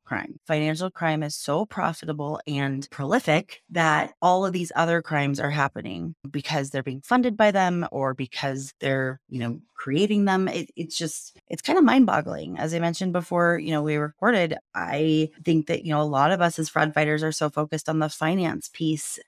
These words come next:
we don't always think about what's two steps before it or two steps after. And that's really what working with the Noble has, has certainly helped me understand. And I know a lot of other people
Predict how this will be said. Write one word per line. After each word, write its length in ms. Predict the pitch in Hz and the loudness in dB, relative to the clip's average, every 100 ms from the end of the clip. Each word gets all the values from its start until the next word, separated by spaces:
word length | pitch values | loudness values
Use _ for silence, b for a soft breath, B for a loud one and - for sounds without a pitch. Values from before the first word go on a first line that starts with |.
| - | -8
we 140 | 165 | -4
don't 180 | 160 151 | 0 2
always 320 | 151 151 156 | 2 2 -2
think 260 | - 151 156 | -4 -6 -4
about 440 | 156 151 151 - | -2 0 0 -4
what's 420 | 165 165 170 - | -4 -2 -2 -4
two 220 | - - 180 | -8 -4 -4
steps 380 | - 160 - | 0 0 -2
before 420 | - 151 - 156 156 | -12 -10 -6 -2 0
it 180 | 165 - | -2 -2
or 140 | 160 | -4
two 200 | 151 - 156 | -4 -6 -8
steps 300 | - - - | -6 -8 -8
after. 520 | - - - - 180 - B - | -10 -10 -10 -8 -8 -8 B -6
And 340 | 185 156 156 | -2 0 0
that's 380 | 160 165 165 - | 2 2 2 -2
really 240 | 170 160 | -2 0
what 420 | 151 147 147 147 - | 0 0 0 -2 -6
working 380 | 151 165 170 160 | -4 -4 -2 -2
with 160 | 147 | -2
the 60 | 156 | -4
Noble 320 | 151 143 147 | -2 -2 -2
has, 320 | 151 147 - - | -2 -4 -10 -8
has 200 | 151 139 | -4 -4
certainly 400 | - 147 147 143 | -2 -2 -2 -2
helped 260 | 147 139 - | -2 -2 -2
me 280 | 143 170 | -4 -4
understand. 720 | - 208 202 208 - 254 262 233 | -2 -2 -2 -4 -2 0 2 0
And 80 | 160 | 0
I 100 | 143 | -2
know 220 | 147 143 | 0 -2
a 80 | 143 | -2
lot 160 | 143 143 | -4 -4
of 80 | - | -2
other 260 | 143 160 | -2 -2
people 480 | 160 175 185 185 185 | -4 -8 -2 0 0